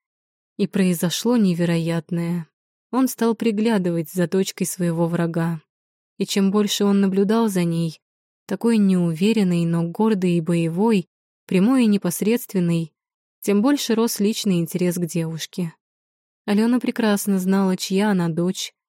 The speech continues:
но ни разу не воспользовалась влиятельным именем,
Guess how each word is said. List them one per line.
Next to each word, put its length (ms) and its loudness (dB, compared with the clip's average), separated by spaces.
но 140 4
ни 160 4
разу 260 2
не 140 4
воспользовалась 840 0
влиятельным 720 0
именем, 520 2